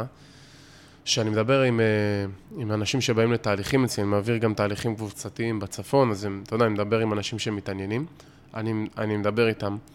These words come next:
ואני עוצם את העיניים, ואני מנסה לדמיין אותם יושבים, איפה שהם יושבים, וחווים, ומה-, להרגיש את מה שהם מרגישים, כאילו באמת להיות איתם, כי באמת לעזור להם.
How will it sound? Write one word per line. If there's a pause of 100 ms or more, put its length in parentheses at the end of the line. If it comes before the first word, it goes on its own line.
(200)
ואני
עוצם
את
העיניים,
ואני
מנסה
לדמיין
אותם (220)
יושבים, (640)
איפה
שהם
יושבים,
וחווים, (460)
ומה-,
להרגיש
את
מה
שהם
מרגישים,
כאילו
באמת
להיות
איתם, (520)
כי
באמת
לעזור
להם.